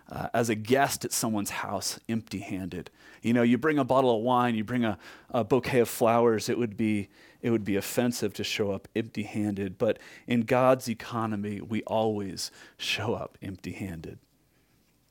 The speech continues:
When I was in grad school in Edinburgh, Scotland, um, there was a ministry, uh, non-, uh, profit in the city that was, uh,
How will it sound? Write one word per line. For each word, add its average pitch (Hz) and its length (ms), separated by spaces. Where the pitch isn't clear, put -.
When 135 140
I 131 160
was 127 240
in 120 160
grad 120 380
school 113 500
in 113 220
Edinburgh, 107 520
Scotland, 104 680
um, 104 680
there 139 160
was 127 100
a 127 80
ministry, 123 1120
uh, 104 240
non-, 120 420
uh, 113 140
profit 120 540
in 107 80
the 107 80
city 120 500
that 107 260
was, 101 320
uh, 92 160